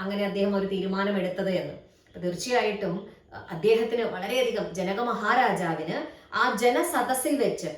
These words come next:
ലോകനാഥനായ ശ്രീരാമനെ, ആ, എന്താണ്, ഗാഠശ്ലേഷം ചെയ്തു, മുറുകെ പുണരുകയാണ് ചെയ്തത് വളരെ സന്തോഷത്തോടു കൂടി.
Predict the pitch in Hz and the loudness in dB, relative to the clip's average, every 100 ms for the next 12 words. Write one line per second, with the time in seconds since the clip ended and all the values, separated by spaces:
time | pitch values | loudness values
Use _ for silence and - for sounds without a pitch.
0 | - 175 175 202 262 294 254 240 254 262 | -10 -2 2 4 4 4 4 2 2 2
1 | 208 156 147 - - - - - 175 180 | 2 0 -2 -6 -10 -20 -16 -4 0 2
2 | 202 247 240 175 160 - _ 180 165 165 | 2 2 0 -4 -6 -16 _ -10 -6 -6
3 | 165 175 175 170 170 165 160 185 262 262 | -6 -6 -4 -4 -6 -4 -2 -4 -6 -8
4 | 220 202 202 214 180 160 - - - 180 | -6 -4 -4 -2 -2 -4 -10 -18 -8 -4
5 | 170 170 165 - - - 170 190 196 277 | -2 -4 -4 -8 -14 -10 -6 -2 -2 -2
6 | 220 190 196 214 202 175 175 175 160 165 | -2 -2 -2 0 0 -2 -4 -6 -8 -6
7 | 160 156 220 208 180 175 185 170 165 156 | -6 -6 -4 -4 -4 -4 -6 -6 -6 -6
8 | 147 156 165 - | -8 -6 -6 -8